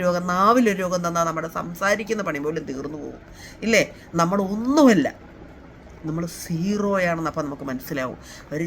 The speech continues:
ജീവിക്കാൻ വേണ്ടി എന്ത് വയറ്റിപ്പഴപ്പം എന്ത് കാണില്ല. പിന്നെ അവർ മുൻപ് വീട് വെച്ചിട്ട് അവരോട് നന്ദി കാണി-, നന്ദി അവർ കാണിച്ചില്ലെങ്കിൽ ഈശ്വരൻ അവരുടെ ഭാഗത്ത് നോക്കിക്കോളും. ഈ പ്രപഞ്ചം അതിനുള്ള പണിയും ശിക്ഷയൊക്കെ കൊടുത്തോളും. നമ്മൾ ആർക്കും, ഏഹ്, ശിക്ഷ മേടിച്ചു കൊടുക്കാനും നമുക്കാരെയും,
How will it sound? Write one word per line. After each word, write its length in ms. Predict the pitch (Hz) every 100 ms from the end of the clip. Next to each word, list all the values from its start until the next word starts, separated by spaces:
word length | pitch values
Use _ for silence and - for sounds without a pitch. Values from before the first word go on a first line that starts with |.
| 165
ജീവിക്കാൻ 360 | 175 190 196 190
വേണ്ടി 160 | 190 190
എന്ത് 200 | 175 202 214
വയറ്റിപ്പഴപ്പം 420 | 202 202 208 202
എന്ത് 120 | 185 196
കാണില്ല. 200 | 190 165
പിന്നെ 120 | 165 170
അവർ 100 | 175 185 180 - -
മുൻപ് 220 | 165 165 165
വീട് 180 | 165 170 180
വെച്ചിട്ട് 340 | 175 175 - 175
അവരോട് 220 | 143 160 170
നന്ദി 140 | 160 180
കാണി-, 180 | 190 196
നന്ദി 320 | 190 202 233 294 262
അവർ 140 | 277 311
കാണിച്ചില്ലെങ്കിൽ 500 | 294 302 302 294 277 269
ഈശ്വരൻ 280 | 285 330 294
അവരുടെ 200 | 277 277 277
ഭാഗത്ത് 360 | 240 247 247 269 233
നോക്കിക്കോളും. 520 | 233 247 247 220 160 - - - 269
ഈ 20 | - -
പ്രപഞ്ചം 680 | 226 220 285 277 220 302 269 247 - - - -
അതിനുള്ള 340 | 202 269 262 254 220
പണിയും 260 | 220 247 233
ശിക്ഷയൊക്കെ 360 | - 226 214 202
കൊടുത്തോളും. 420 | 185 175 185 151 - 160
നമ്മൾ 260 | 156 196 233 214 226
ആർക്കും, 420 | 254 262 262 262 247 - - -
ഏഹ്, 100 | 135 -
ശിക്ഷ 180 | 220 233 233
മേടിച്ചു 260 | 226 226 233
കൊടുക്കാനും 400 | 208 208 208 185
നമുക്കാരെയും, 680 | 202 233 226 220 220 214